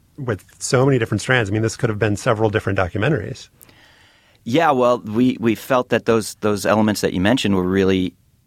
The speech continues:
Speaker 2: critical, that you couldn't really tell the whole story without any of them. Um,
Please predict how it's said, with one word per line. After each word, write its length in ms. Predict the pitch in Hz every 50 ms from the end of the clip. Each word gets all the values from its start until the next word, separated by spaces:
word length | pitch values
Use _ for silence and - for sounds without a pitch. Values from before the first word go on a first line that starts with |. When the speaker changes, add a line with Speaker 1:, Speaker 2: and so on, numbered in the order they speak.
| _ _ - _
Speaker 2:
critical, 500 | - - - 117 120 131 123 - 90 87
that 180 | 90 90 90 -
you 100 | 87 92
couldn't 400 | - - - 107 104 104 92 - _ -
really 320 | 87 92 95 90 95 92
tell 280 | - - 92 92 95 90
the 120 | 87 82
whole 180 | 85 92 90 85
story 380 | - - - 101 95 90 90
without 340 | 85 80 82 87 90 - - -
any 200 | 92 101 123 117
of 120 | 90 82
them. 280 | 80 76 85 90 78 - -
Um, 320 | - 90 90 87 85 78